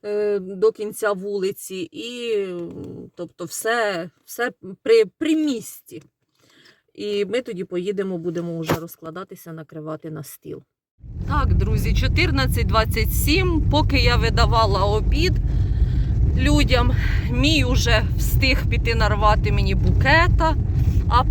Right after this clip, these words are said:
пахне капець. Красота. Це ряст.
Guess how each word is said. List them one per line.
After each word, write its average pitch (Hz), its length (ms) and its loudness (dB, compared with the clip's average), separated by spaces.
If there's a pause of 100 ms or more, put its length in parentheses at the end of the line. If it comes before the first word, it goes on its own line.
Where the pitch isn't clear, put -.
(120)
пахне 277 960 2 (640)
капець. 196 760 0 (680)
Красота. 240 680 2 (160)
Це 277 440 4
ряст. 214 420 2